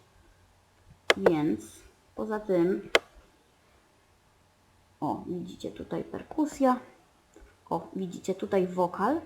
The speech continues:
O, i tutaj na przykład można sobie przejścia zrobić.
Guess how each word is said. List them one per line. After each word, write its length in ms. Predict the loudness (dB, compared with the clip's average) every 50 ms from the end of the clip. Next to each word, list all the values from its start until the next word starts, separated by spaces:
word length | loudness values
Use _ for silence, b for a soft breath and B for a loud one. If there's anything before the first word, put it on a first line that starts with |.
| 2 2 2 0 -12 -16 -20 -20 -20 -20 _ _ _ _ _ _ _ _ _ _ _ _ _ _ _ _ _ _ _ _ _ _ 2
O, 180 | 4 4 4 2
i 60 | 0
tutaj 300 | -2 -2 2 4 6 6
na 100 | 6 6
przykład 260 | 4 2 -2 -2 0 0
można 260 | 0 0 0 0 -2
sobie 280 | -2 -2 0 0 0
przejścia 500 | 0 2 2 2 2 2 0 -4 -6 -4
zrobić. 500 | -4 -4 -6 -6 -10 -12 -14 -14 -16 -18